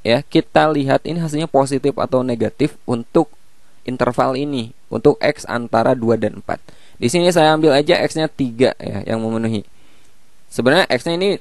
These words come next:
tidak terbatas bilangan bulat, sebenarnya bisa aja tiga setengah, tiga seperempat gitu. Di sini saya ambil tiga aja bilangan bulat. Kita coba masukkan ke sini, hasilnya positif atau negatif, oke? Untuk X sama dengan tiga,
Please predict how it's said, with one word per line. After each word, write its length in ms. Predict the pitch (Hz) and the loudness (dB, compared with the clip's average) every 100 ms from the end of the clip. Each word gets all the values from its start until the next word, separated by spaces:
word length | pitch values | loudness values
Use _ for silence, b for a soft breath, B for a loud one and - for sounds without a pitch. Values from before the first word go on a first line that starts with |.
| - | -6
tidak 720 | - 127 123 120 117 117 113 - | -2 0 4 6 8 6 4 2
terbatas 480 | 120 117 113 117 113 | 0 4 2 2 0
bilangan 400 | 117 113 113 113 | 2 0 0 0
bulat, 400 | 139 185 156 - | 4 6 6 4
sebenarnya 320 | 120 120 165 | -2 0 2
bisa 180 | 120 101 92 | 0 2 0
aja 320 | 127 143 139 | 4 4 4
tiga 320 | - 110 104 | 0 -4 -4
setengah, 480 | - 143 151 139 143 | -4 -4 -2 0 -2
tiga 200 | 104 107 | -2 -6
seperempat 580 | - 123 135 131 127 - | -2 -2 0 0 0 0
gitu. 160 | - - | -8 -8
Di 80 | - | -4
sini 160 | 131 147 | -2 0
saya 200 | 120 101 | 2 2
ambil 200 | 117 131 | 4 2
tiga 320 | - 117 95 | 2 0 0
aja 160 | 110 | 0
bilangan 280 | 107 107 107 | -2 0 -2
bulat. 220 | - - - b b | -4 -6 -8 b b
Kita 160 | - 127 - | 0 2 4
coba 180 | 151 165 | 4 4
masukkan 320 | 165 170 165 | 2 0 -2
ke 80 | 170 | -2
sini, 320 | 165 156 147 | -4 -2 -2
hasilnya 320 | 147 120 135 156 | -2 0 0 2
positif 400 | 110 107 107 - | 0 2 0 0
atau 240 | 107 110 | 0 0
negatif, 480 | 104 98 101 - - - | -2 -4 -8 -12 -16 -10
oke? 320 | - 135 147 b b b b b b b - | 2 2 2 b b b b b b b 0
Untuk 320 | 139 147 196 - | 2 4 4 4
X 180 | 196 | 0
sama 160 | 180 180 | 2 2
dengan 220 | 175 175 | 2 0
tiga, 340 | 180 165 123 | 0 4 4